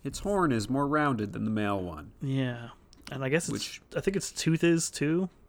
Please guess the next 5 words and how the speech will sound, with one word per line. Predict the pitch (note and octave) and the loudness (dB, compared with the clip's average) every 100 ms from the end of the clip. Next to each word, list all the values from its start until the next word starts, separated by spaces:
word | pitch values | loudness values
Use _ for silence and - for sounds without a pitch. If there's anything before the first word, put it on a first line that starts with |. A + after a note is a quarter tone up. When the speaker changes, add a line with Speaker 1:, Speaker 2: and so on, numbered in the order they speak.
| _ - - - | _ -20 -20 -8
Speaker 2:
Um, | C3 B2 A#2+ - - - _ _ _ _ _ - | -6 -4 -8 -12 -18 -20 _ _ _ _ _ -14
because | - C3 B2+ | -4 0 2
Speaker 1:
I | |
feel | G3+ | 2
like | E3+ - | 0 -4